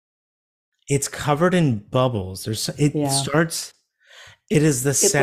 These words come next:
Speaker 1: saddest
Speaker 2: foams.
Speaker 1: It foams. It is the saddest. So I just
Speaker 2: It's
Speaker 1: left
Speaker 2: like,
Speaker 1: it, and I
Speaker 2: didn't you ever
Speaker 1: couldn't
Speaker 2: see people put salt on a snail or
Speaker 1: I
Speaker 2: something?
Speaker 1: tr-, I tried that once as well.
Speaker 2: Oh, so you're just as bad as
Speaker 1: But
Speaker 2: me.
Speaker 1: I didn't feel as bad as,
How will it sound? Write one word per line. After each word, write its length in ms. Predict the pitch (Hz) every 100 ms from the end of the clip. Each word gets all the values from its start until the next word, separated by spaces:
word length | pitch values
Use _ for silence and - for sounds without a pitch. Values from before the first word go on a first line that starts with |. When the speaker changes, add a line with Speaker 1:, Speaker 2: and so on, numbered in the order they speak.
| -
Speaker 1:
saddest 300 | 175 160 -
Speaker 2:
foams. 800 | 165 165 160 143 123 - - -
Speaker 1:
It 100 | 156
foams. 1120 | - - - 175 170 170 123 98 101 92 - - - - -
It 140 | 170
is 180 | 160 -
the 120 | 170
saddest. 720 | - - 165 170 196 220 - - - - _ _ _ _ _ _ _ _ _
So 280 | - 180 180
I 120 | 180 156
just 240 | 254 269
Speaker 2:
It's 60 | 165
Speaker 1:
left 280 | 170 180
Speaker 2:
like, 120 | 139 -
Speaker 1:
it, 60 |
and 100 | 151
I 60 | 160
Speaker 2:
didn't 180 | 180 349
you 40 |
ever 100 | 349 277
Speaker 1:
couldn't 60 | 311
Speaker 2:
see 220 | - 269 285
people 340 | - 247 226
put 200 | 233 -
salt 400 | - 165 160 175
on 160 | 170 165
a 60 |
snail 680 | - - 147 127 143 156 151
or 120 | 156 160
Speaker 1:
I 20 |
Speaker 2:
something? 440 | - 143 139 147
Speaker 1:
tr-, 240 | - - 143 -
I 180 | 120 107
tried 360 | - 104 98
that 180 | 98 -
once 260 | 87 78 -
as 120 | 50
well. 280 | - 53 - -
Speaker 2:
Oh, 180 | 370 185
so 220 | - 190
you're 200 | 196 233
just 240 | 247 -
as 120 | 180 -
bad 240 | 147 139
as 140 | 135
Speaker 1:
But 80 | 143
Speaker 2:
me. 80 | 156
Speaker 1:
I 20 |
didn't 200 | 226 226
feel 200 | 226 220
as 100 | 185
bad 240 | 151 185
as, 140 | 165